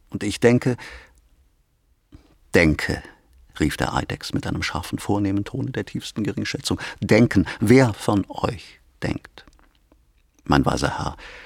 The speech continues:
schon an die dreitausend Jahre mache ich Untersuchungen über die geistigen Funktionen der Tiere. Ich habe besonders Menschen, Affen und Schlangen zum Gegenstand meines Studiums gemacht.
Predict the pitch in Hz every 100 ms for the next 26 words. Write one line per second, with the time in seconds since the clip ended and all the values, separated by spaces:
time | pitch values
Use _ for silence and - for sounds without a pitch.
0 | - - 110 - - 104 104 95 92 107
1 | - 95 85 73 - - 71 67 - -
2 | 95 82 107 - 147 143 - - 104 101
3 | 87 87 - 101 - - 101 - 80 82
4 | 73 65 - - - - 71 101 - _
5 | _ - - 101 110 107 - 104 139 131
6 | - 78 65 - - - _ - 85 -
7 | - - _ - - 78 73 65 - -
8 | - - - - - - _ - _ _
9 | - - 107 - 78 80 71 80 67 -
10 | 69 67 - 95 92 95 92 - - 73
11 | 92 - -